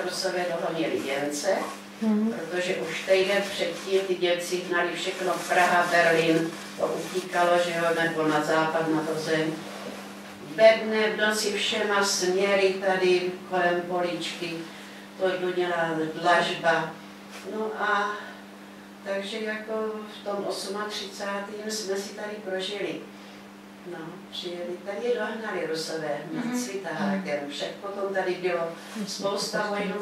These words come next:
Speaker 1: pohřbených,
Speaker 2: No.
Speaker 1: mají tady, eh, na centrálce velký hrob, tam
Speaker 3: Mhm.
Speaker 1: jich je přes sto pochovaných, pak byl v parku jeden vojín taky, že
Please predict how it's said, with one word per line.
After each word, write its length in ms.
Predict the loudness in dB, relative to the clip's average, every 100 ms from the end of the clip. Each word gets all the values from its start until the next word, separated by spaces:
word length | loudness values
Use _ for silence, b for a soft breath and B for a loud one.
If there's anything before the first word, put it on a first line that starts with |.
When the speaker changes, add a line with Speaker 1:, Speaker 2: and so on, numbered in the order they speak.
| 0
Speaker 1:
pohřbených, 640 | 0 2 2 4 4 4
Speaker 2:
No. 100 | 4 2
Speaker 1:
mají 220 | 0 0
tady, 480 | 0 2 4 4 0 -6 B B B -10
eh, 760 | -8 -6 -6 -8 -12 -12 -6
na 160 | -4 -2
centrálce 800 | 0 0 0 2 2 2 0 -2
velký 480 | 0 -2 -2 -2 -2
hrob, 340 | -4 -4 -4 -4
tam 100 | -4
Speaker 3:
Mhm. 160 | -2 -2
Speaker 1:
jich 180 | -2
je 100 | -2
přes 480 | -4 -4 -2 -2 -2
sto 80 | -4 -6
pochovaných, 840 | -6 -6 -4 -2 -2 -2 -4 -6 -8 -8
pak 100 | -6
byl 160 | -4 -4
v 200 | -4 -2
parku 440 | 0 0 -4 -2
jeden 340 | -2 0 0 2
vojín 560 | 2 2 2 2 0
taky, 300 | -2 -4 -6
že 100 | -6